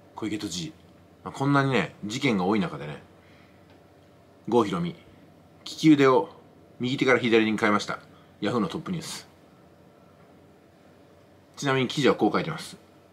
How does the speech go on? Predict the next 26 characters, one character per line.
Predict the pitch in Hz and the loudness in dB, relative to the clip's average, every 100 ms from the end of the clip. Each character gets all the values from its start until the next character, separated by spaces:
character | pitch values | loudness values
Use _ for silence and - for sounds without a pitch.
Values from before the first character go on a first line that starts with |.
| _ _ - | _ _ -2
「郷 | 117 107 | 0 2
ひ | |
ろ | 92 | 0
み、 | 90 85 - - - _ - | -4 -8 -16 -20 -20 _ -8
僕 | 101 139 | 0 4
は | 123 104 | 4 4
怒 | 120 | 4
っ | |
た | 101 | 2
こ | 95 | 2
と | 90 | 2
が | 92 | 0
な | 87 | -2
い。 | 73 - - _ _ _ _ | -4 -14 -20 _ _ _ _
ス | - | -2
ト | 175 | 2
レ | 156 | 2
ス | - | 2
を | 90 - | -2 0
感 | 123 135 | 0 2
じ | 131 | 2
な | 131 | 2
い | 95 | 2
の | |
で | 80 78 - | -2 -6 -8
す。」 | - - - | -14 -14 -18